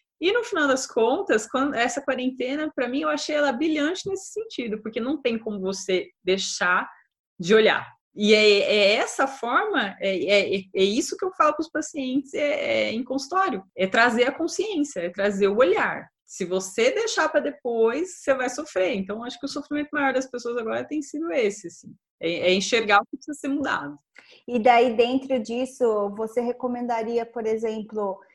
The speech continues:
Speaker 2: ah, especiarias, temperos especiais pra usar nos alimentos agora? Ou, ou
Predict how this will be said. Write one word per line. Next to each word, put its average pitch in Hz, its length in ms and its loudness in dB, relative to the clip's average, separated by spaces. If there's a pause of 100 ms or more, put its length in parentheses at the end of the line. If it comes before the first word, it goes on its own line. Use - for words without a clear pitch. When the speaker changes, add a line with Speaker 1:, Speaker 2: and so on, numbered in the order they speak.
(220)
Speaker 2:
ah, 202 380 0
especiarias, 220 1120 -2
temperos 220 680 -2
especiais 214 1120 -2
pra 208 160 -4
usar 208 280 -2
nos 208 180 -8
alimentos 208 600 -6
agora? 214 920 0
Ou, 214 560 0
ou 196 440 -6